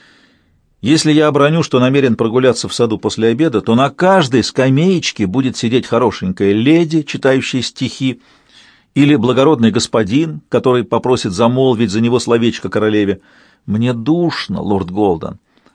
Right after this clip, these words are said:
По правде говоря, я не понимаю, почему столько людей живёт при дворе, когда они могут этого не делать.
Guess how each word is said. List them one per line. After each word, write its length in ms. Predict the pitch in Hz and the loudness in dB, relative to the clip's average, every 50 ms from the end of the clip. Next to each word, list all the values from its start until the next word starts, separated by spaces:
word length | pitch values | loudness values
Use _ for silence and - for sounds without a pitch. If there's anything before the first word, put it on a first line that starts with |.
| _ _ _ _ _ _ _ _ _ _ _ _ _ _ | _ _ _ _ _ _ _ _ _ _ _ _ _ _
По 120 | - 113 107 | -8 -6 -2
правде 340 | - 131 151 160 147 151 151 | 2 2 2 4 2 2 0
говоря, 280 | 135 139 143 143 151 | 2 2 2 2 2
я 140 | 139 131 139 | 2 0 0
не 100 | 139 135 | 0 0
понимаю, 400 | 139 143 143 147 143 127 107 92 | -2 -2 -2 -2 0 0 0 -2
почему 360 | - 98 - - 139 160 151 | -2 -6 -4 -2 -2 -2 -2
столько 320 | - - 131 110 - - 120 | -2 -2 -2 -2 0 -2 -2
людей 260 | 120 123 117 113 104 | -2 -2 0 0 0
живёт 340 | 87 95 117 113 101 95 - | 0 0 0 0 -2 -2 -2
при 120 | - 104 | -4 -4
дворе, 380 | 87 104 117 117 127 131 120 - _ _ _ _ _ _ _ _ _ - | -2 -2 -2 0 -2 -2 -4 -6 _ _ _ _ _ _ _ _ _ -10
когда 360 | - 110 113 107 117 123 120 | -6 -4 -2 0 2 2 2
они 200 | 123 143 180 196 | 2 2 2 2
могут 300 | 185 180 127 120 - - | 2 0 0 -2 -2 -2
этого 220 | 95 - 101 92 | -2 -2 0 0
не 140 | 104 123 165 | 0 0 0
делать. 460 | 151 135 139 127 92 85 71 - _ | 0 0 0 0 0 0 -2 -8 _